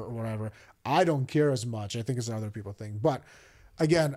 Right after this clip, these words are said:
I'm gonna say the whole notion of not dragging the outside into your house,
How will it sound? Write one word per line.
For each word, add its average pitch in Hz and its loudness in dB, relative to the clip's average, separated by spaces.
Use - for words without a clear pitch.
I'm 170 4
gonna 190 6
say 156 4
the 156 4
whole 202 6
notion 180 4
of 139 4
not 151 4
dragging 147 4
the 143 4
outside 131 2
into 131 -2
your 123 0
house, 123 -4